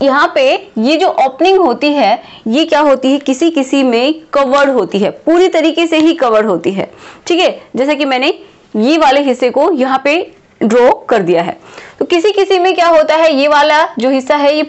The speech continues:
पूरी तरीके से cover है, <clears throat> ठीक है, पूरी तरीके से cover है, इसमें कोई छोटा सा भी छेद नहीं है, यहाँ पे बिल्कुल भी छेद नहीं है।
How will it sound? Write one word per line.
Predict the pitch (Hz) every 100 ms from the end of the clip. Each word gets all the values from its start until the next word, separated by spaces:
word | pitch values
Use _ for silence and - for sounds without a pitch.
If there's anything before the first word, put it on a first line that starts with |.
| -
पूरी | 285 320
तरीके | 320 294 277
से | 311 294
cover | 262 269
है, | 294 - - - - -
<clears throat> | 285 262 -
ठीक | - 302
है, | 359 - _ _ _ - _ - -
पूरी | 226 269
तरीके | 277 254
से | 247
cover | 262 262
है, | 285 269
इसमें | 262 277 339 - - -
कोई | 285
छोटा | 294 - 269 294
सा | 277
भी | 262
छेद | 262 240 311 - -
नहीं | 226 240 254
है, | 208 165 - -
यहाँ | 233
पे | 240 269
बिल्कुल | 240 233 285
भी | 220
छेद | - 208 302 - - -
नहीं | 240 240 214
है। | 151